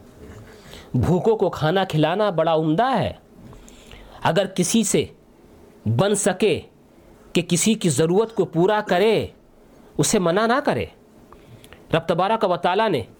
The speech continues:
اپنے حبیب صلی اللہ علیہ وسلم کی زبانی ہم کو یہ ارشاد فرمایا، یہ بتایا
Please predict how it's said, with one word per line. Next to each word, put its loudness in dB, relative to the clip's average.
اپنے 0
حبیب 0
صلی 0
اللہ 4
علیہ -2
وسلم 0
کی -2
زبانی 0
ہم 2
کو 2
یہ 2
ارشاد -2
فرمایا، 2
یہ 4
بتایا 0